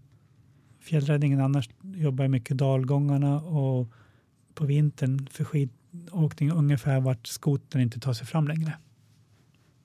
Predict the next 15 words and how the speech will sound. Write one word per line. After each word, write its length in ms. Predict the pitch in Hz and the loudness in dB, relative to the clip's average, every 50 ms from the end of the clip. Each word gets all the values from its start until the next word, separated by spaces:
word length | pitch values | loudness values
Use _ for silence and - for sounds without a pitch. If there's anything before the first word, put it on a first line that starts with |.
| _ _ _ _ - - - - | _ _ _ _ -20 -20 -4 0
Även 220 | 156 143 143 143 | 2 4 4 2
fjällräddare 460 | - - 143 127 127 151 147 143 139 | 2 0 -2 0 0 0 0 0 0
kan 220 | - - 127 120 113 | 0 0 0 -2 0
ta 160 | - 135 131 | 0 -2 -2
sig 140 | - - 127 | -2 0 -2
en 80 | 120 | 0
bit 240 | 117 123 120 113 - | 0 0 -2 -2 -4
till 120 | - 123 | -6 -6
fots 300 | - - 143 135 - - | -4 -2 -2 -2 -2 -2
eller 120 | 131 127 123 | -2 -2 -2
på 120 | 113 123 | -4 -6
skidor, 300 | - - 131 127 123 131 | -6 -4 -2 -2 0 0
men 180 | 127 127 123 123 113 - - - - - - - _ _ _ _ _ _ _ _ _ | 0 0 0 -2 -4 -10 -18 -20 -20 -20 -20 -20 _ _ _ _ _ _ _ _ _
vanligtvis 640 | - 156 143 143 143 135 - - 160 147 131 - | 0 2 2 2 2 0 0 -2 -2 0 0 0
så 440 | - - 135 127 131 139 151 170 170 | -2 0 0 0 2 0 -2 -4 -6